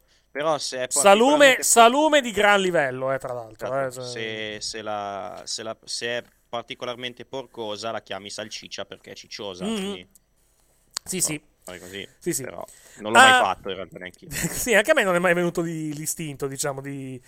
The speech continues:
Speaker 2: di dire, anche, anche per sbaglio, diciamo, sal-, salsiccia.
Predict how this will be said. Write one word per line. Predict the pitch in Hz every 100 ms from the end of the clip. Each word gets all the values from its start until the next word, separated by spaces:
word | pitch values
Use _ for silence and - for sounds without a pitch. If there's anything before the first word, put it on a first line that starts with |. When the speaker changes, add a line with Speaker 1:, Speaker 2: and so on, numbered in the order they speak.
| - _
Speaker 2:
di | - 160
dire, | 175 175 170
anche, | 185 -
anche | 202 208 233
per | 202 170
sbaglio, | 147 190 160 143
diciamo, | 139 143 143 135 131
sal-, | 123 131 120 123 120 113
salsiccia. | 143 - 117 -